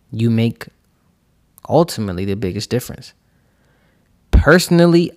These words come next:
I feel that local elections matter more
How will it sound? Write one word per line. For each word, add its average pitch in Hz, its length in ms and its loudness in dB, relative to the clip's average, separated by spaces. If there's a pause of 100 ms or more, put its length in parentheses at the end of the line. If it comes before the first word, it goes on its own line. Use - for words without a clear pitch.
I 131 240 0
feel 135 360 0
that 90 240 -2
local 123 420 -2
elections 131 640 -2
matter 117 380 0
more 123 500 -2